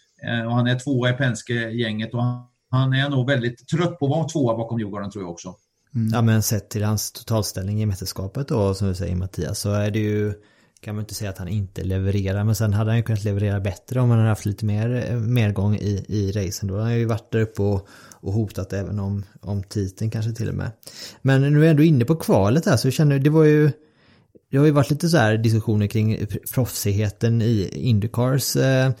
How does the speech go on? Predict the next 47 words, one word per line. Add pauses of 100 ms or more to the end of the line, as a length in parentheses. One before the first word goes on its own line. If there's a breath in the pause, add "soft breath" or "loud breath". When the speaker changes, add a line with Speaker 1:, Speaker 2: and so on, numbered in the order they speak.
(400 loud breath)
Speaker 3:
eh,
organisation
kontra
Formel
ett
till
exempel.
Så
nu
var
det
ju,
vart
ju
en
halvtimmes
försening
mitt
i, (400 loud breath)
mitt
i
på
grund
av
oklarheter
kring
bestraffningar
och
så.
Det
var,
var,
det
var
en
halvtimme,
va,
Jakob? (440)
Speaker 2:
Ja, (120)
jag
höll, (180)
höll
tiden,
satt (120)
otålig
i
soffan.